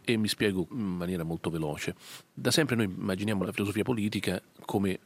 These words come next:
qualcosa che si occupa degli individui, che poi si coordinano più o meno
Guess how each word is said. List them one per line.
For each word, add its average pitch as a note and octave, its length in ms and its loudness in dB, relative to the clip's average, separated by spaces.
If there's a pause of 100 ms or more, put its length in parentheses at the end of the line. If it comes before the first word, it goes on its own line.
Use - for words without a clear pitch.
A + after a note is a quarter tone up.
(220)
qualcosa G2 360 -2
che F#2 100 -2
si - 180 2
occupa E2+ 540 0 (440)
degli G2+ 220 0
individui, B2+ 580 0
che - 140 -4
poi G2 240 4
si F2+ 400 2 (300)
coordinano F#2 480 2
più F2 160 0
o E2+ 40 -2
meno G2 360 2